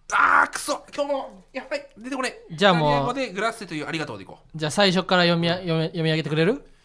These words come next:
Speaker 1: ママタルトのお二人、マーゴメです。
Speaker 2: マーゴメです。
Speaker 1: えー、先日、渋谷の道玄坂を歩いていると、
Speaker 2: うん。
Speaker 1: 美味しそうな香りがして、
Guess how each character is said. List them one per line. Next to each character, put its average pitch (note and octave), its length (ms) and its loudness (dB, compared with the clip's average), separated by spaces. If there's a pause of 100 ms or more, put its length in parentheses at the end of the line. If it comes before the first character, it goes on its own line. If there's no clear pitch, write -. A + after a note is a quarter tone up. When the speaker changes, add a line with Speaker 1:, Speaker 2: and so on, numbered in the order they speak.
(540)
Speaker 1:
マ E3 140 -6
マ A#3 80 -4
タ E4+ 100 -4
ル D4 80 -4
ト A#3+ 80 -12
の E3+ 120 -8
お D#3 40 -6
二 D#3 180 -12
人、 C#3+ 80 -12
マ C#3+ 80 -6
ー G3 100 -4
ゴ F#3+ 60 -10
メ F#3+ 100 -10
で E3+ 80 -10
す。 D3+ 100 -12
Speaker 2:
マ C#3 80 -4
ー C3+ 40 -2
ゴ B2+ 60 -4
メ B2 80 -6
で A2 80 -12
す。 - 360 -20
Speaker 1:
え C#3 100 -10
ー、 C#3 60 -10
先 G#3 140 -14
日、 G#3+ 300 -16
渋 F#3+ 220 -14
谷 A3 100 -6
の G3+ 160 -8
道 F3 200 -4
玄 A3+ 200 -12
坂 G#3+ 180 -10
を G3+ 140 -10
歩 G3+ 120 -10
い F#3 80 -16
て C3+ 80 -16
い - 20 -12
る A#2 100 -12
と、 C#3 160 -10
Speaker 2:
う F3 60 -4
ん。 A#2+ 280 -4 (100)
Speaker 1:
美 F3+ 80 -8
味 G#3+ 100 -8
し - 40 -18
そ A#3+ 140 -8
う G3+ 40 -6
な D#3 80 -10
香 C3+ 200 -10
り C3+ 100 -10
が B2+ 100 -12
し - 80 -20
て、 E3+ 340 -14